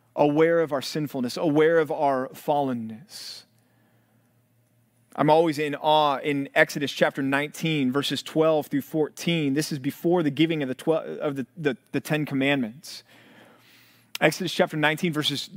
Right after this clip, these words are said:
twelve and, and following. Here you have God preparing the people for the giving of the Ten Commandments. And this is what we read. And this is the God before whom you and I must be clean.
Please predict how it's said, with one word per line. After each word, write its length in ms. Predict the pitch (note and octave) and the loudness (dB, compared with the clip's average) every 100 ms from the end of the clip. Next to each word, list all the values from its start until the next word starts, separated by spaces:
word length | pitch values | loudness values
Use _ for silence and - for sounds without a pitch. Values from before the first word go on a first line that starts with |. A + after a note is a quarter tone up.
| D3 | -14
twelve 400 | - E3+ E3+ D#3 | 0 2 2 0
and, 80 | C#3+ | -4
and 180 | - C#3 | -6 -2
following. 520 | D3 D3 E3+ C3+ B2 | 2 2 2 -2 -4
Here 180 | B2 D#3 | -2 -2
you 200 | D#3 D3+ | 0 2
have 180 | E3+ D3+ | 2 4
God 260 | F3 G3 | 4 4
preparing 480 | F3+ E3 F3+ F#3+ G3 | 0 -4 0 0 0
the 80 | - | 0
people 320 | - F3+ F3 | 0 0 0
for 280 | - E3+ E3+ | 0 0 2
the 200 | D#3+ C#3+ | 0 -2
giving 460 | C3+ F3 E3+ F3 | 0 2 2 0
of 40 | D#3+ | -2
the 80 | C#3+ | -2
Ten 220 | D#3+ D3 | -2 -2
Commandments. 540 | C3+ B2+ B2 A#2 G#2 | 0 0 0 -2 -2
And 100 | D#3 | -2
this 180 | F3 G3 | -2 -2
is 100 | A#3 | 0
what 220 | F#3 D3+ | 0 0
we 140 | D3 C#3 | -2 -2
read. 320 | B2+ D3 C3+ | 0 0 0
And 140 | C3 | -2
this 220 | F3+ B3 | -2 -4
is 100 | C4+ | -4
the 80 | F#3 | -2
God 560 | D3 C#3+ D#3+ E3+ C#3 - _ - - - - | 0 0 0 0 -6 -8 _ -20 -20 -20 -2
before 380 | F3+ - G3 G3 | 0 2 2 2
whom 220 | F#3 E3+ | 0 0
you 260 | D3+ G#3+ G#3+ | 2 4 4
and 100 | F3 | 0
I 360 | F3 F3 F3 | -2 -2 0
must 440 | D#3 E3+ E3 - - C3 | 2 0 0 -6 -14 -6
be 400 | C#3+ D#3 C#3+ A#2+ _ _ _ _ | -2 0 0 -4 _ _ _ _
clean. 520 | - - D3+ B2 G2 | -6 -2 0 -2 -6